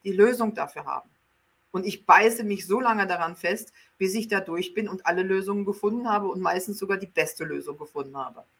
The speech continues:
Und, ähm, das habe ich bei mir beobachtet, das sehe ich aber auch bei anderen. Also ich war ja auch in Kliniken, wo ich auch H P Uler gefunden habe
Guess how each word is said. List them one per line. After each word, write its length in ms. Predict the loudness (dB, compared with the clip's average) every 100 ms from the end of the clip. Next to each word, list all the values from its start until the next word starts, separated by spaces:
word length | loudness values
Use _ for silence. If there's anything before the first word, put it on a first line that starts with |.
| _ _ _ _ _ _
Und, 380 | 2 2 0 -8 _ _ _ _ 2
ähm, 400 | 8 8 6 4
das 220 | 4 6
habe 160 | 2 2
ich 160 | -2
bei 160 | 4 4
mir 280 | 4 2 2
beobachtet, 600 | 0 0 2 0 -2 -6
das 140 | -4
sehe 120 | -4
ich 120 | -6 -4
aber 180 | 0
auch 100 | 0
bei 120 | 0 2
anderen. 640 | 2 2 -2 -4 -8 -12 _ _
Also 160 | -6 -4
ich 160 | -2
war 80 | 0
ja 140 | 0
auch 100 | 0
in 120 | -4 -10
Kliniken, 520 | -6 -4 -4 -4 -4
wo 100 | -4
ich 140 | -2
auch 240 | 0 0 -2 _ _ -18 4
H 120 | 4
P 200 | 4 -2
Uler 460 | -2 0 2 0 -2 _ -20
gefunden 520 | -6 -4 -4 -4 0
habe 400 | 2 2 0